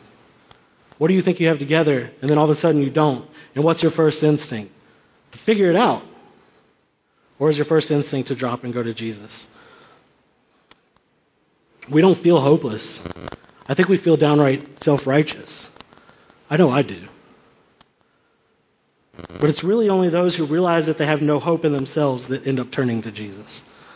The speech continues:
It's really only those with no hope that turn to Jesus. And time and time again, Jesus reaches out and he touches them and he heals them and he's their hope and he does what he says he can do.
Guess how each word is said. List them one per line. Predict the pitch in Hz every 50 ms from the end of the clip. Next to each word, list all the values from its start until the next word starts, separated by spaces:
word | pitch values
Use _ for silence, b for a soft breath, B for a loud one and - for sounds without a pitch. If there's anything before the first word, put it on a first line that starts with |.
| B B B B B B _ _ _ _ _ _ _ _ -
It's | 143 131 -
really | 151 160 180 190 190 190
only | 185 180 185 180
those | 160 160 151 131
with | 135 135 135
no | 143 139
hope | 127 - 160 139 -
that | - 113 -
turn | - 120 123 123
to | 120
Jesus. | 113 127 131 127 117 107 110 - - - B B B B B B
And | 131 131 -
time | - 160 160 180 190
and | 175
time | 180 196 185 190
again, | 190 160 147 147 143 143 147 143 - B B B B B B B _ _ -
Jesus | 143 151 165 165 170 - -
reaches | 170 170 - 170 147 143
out | 139 139 139 - - - - -
and | 139
he | 147
touches | 143 - - 135 - - - 117 117
them | - 135 127 123 127 120 B B B B B
and | - 151 160
he | 165 160
heals | 165 - - 135 123 123 117 -
them | 131 117 120 123 120 B B B B B
and | 135 147 147
he's | 165 165 156
their | 165 165 147
hope | - - - 139 123 117 - - - -
and | 131 147
he | 156
does | 135 139 147 147 151 147
what | 151 147
he | 143 143
says | 143 - 139 131 127
he | 135 131
can | - - 135 120
do. | 120 120 117 120 117